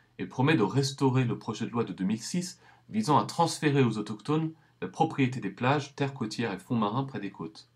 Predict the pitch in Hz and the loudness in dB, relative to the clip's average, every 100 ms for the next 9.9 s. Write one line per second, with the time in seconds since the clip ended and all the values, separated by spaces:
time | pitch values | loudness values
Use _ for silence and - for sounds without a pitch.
0 | _ _ _ _ _ _ _ _ _ _ | _ _ _ _ _ _ _ _ _ _
1 | _ - 87 90 151 139 - 151 - 185 | _ -8 2 8 8 8 0 -2 4 4
2 | 165 107 107 - 117 131 120 95 101 104 | 4 0 -6 -4 0 0 0 -2 0 2
3 | 104 110 113 107 104 101 98 107 113 - | 4 4 4 2 0 -2 -2 0 0 -2
4 | - - 127 127 127 117 107 107 87 - | -8 0 2 2 2 2 0 -4 -4 -6
5 | 120 120 110 - _ _ _ _ 127 113 | -4 -2 -2 -6 _ _ _ _ -2 0
6 | 101 92 90 107 95 95 92 - 107 92 | -2 -8 -8 -6 -6 -6 -10 -6 -4 -4
7 | - _ _ - 90 95 98 113 123 123 | -6 _ _ -6 -2 0 2 4 2 2
8 | 82 - 104 - - - 104 - 147 - | -8 -8 -10 -10 -14 -10 -10 -6 -8 -8
9 | _ _ - 139 123 123 117 90 | _ _ -4 -2 2 2 2 -2